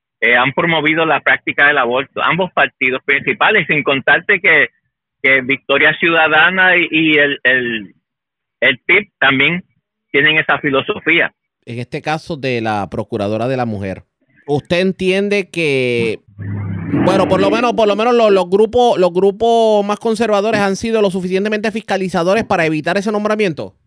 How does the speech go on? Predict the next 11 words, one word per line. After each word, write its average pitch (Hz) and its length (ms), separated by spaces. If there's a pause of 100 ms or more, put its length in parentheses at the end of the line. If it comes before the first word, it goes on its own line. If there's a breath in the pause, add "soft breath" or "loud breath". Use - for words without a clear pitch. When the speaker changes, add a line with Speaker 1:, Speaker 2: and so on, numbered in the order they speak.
(720)
Speaker 1:
Sí, 151 300 (320)
o - 40
sea, 175 200 (320)
cuando 170 340
tú 202 200
tienes 240 220
un 240 100
nombramiento 185 880 (480)
de 143 200
una 180 240
mujer 190 540